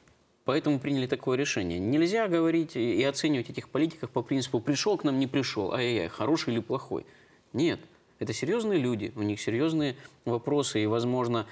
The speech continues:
э, решение каких-то других вопросов с помощью этих политических деятелей в интересах России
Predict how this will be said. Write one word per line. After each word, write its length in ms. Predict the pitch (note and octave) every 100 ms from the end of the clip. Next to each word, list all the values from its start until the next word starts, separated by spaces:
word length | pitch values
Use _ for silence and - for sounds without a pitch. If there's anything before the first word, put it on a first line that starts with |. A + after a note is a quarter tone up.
| - -
э, 300 | A2 G#2 G#2+
решение 320 | A2 A#2+ C3+ B2
каких-то 320 | B2+ B2 -
других 380 | B2+ B2+ A#2+ A#2
вопросов 420 | G#2+ B2 A2+ A2
с 40 |
помощью 360 | - A2 A2 A2
этих 160 | G#2 -
политических 720 | - A2+ A2 A#2 G#2+ - G2 - - -
деятелей 440 | A#2 A#2 A2+ G2+
в 80 | A2
интересах 440 | A2 A2 - G#2+
России 480 | B2 B2+ - G3 G#2+